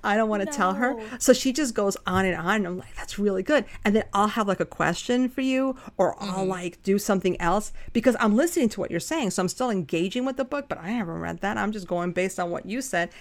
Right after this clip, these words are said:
Speaker 1: and then I have something else to add. That has happened on the podcast where I've just not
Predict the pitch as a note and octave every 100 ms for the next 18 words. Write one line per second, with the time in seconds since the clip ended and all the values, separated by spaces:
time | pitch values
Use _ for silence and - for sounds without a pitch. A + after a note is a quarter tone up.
0 | - G3+ G3+ F#3 G#3+ A3 - F#3 F3+ -
1 | E3+ - - G#3 A3+ F#3+ - - _ -
2 | D#3+ G3+ G#3+ G3+ G3 - F3+ F3 F3 E3+
3 | E3 F3 - - E3+ - - E3+ F3+ -
4 | E3+ E3+ E3+